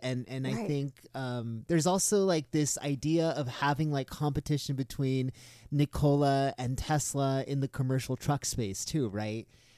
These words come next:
Speaker 2: Right.
Speaker 1: Um, and, you know, the, the other thing is that Trevor has made himself so accessible to the media that it's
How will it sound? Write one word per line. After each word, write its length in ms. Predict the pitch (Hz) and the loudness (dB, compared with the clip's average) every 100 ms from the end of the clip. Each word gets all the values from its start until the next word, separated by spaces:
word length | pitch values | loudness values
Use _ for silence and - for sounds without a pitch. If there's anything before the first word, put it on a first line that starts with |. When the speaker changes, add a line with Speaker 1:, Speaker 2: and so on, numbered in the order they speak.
| - | -10
Speaker 2:
Right. 220 | 208 190 | -6 -4
Speaker 1:
Um, 440 | 117 113 113 113 113 _ - | -4 -6 -8 -10 -14 _ -14
and, 500 | 156 143 139 139 120 - | -10 -8 -8 -10 -12 -4
you 100 | 247 | -2
know, 100 | 220 | -2
the, 180 | - | -2
the 200 | 175 214 | -2 -2
other 180 | 226 269 | 0 -2
thing 180 | 214 214 | -4 -2
is 140 | 185 | -2
that 200 | 147 151 | -2 -4
Trevor 380 | - 185 196 247 | -2 -2 0 0
has 220 | 202 160 | -2 -2
made 160 | 139 139 | -2 -2
himself 460 | 143 - 143 127 113 | -2 -2 -2 -2 -2
so 340 | - 151 165 | -2 2 4
accessible 880 | 143 - - 139 - 139 101 85 - _ _ - - - | 2 0 -2 0 0 -2 -2 -6 -10 _ _ -20 -16 0
to 140 | 262 | 4
the 80 | 220 | 4
media 680 | 143 120 135 165 190 233 254 - _ _ - | 4 4 4 2 2 -4 -8 -14 _ _ -6
that 440 | 139 156 147 143 - | 2 2 4 0 -2
it's 220 | 160 | -6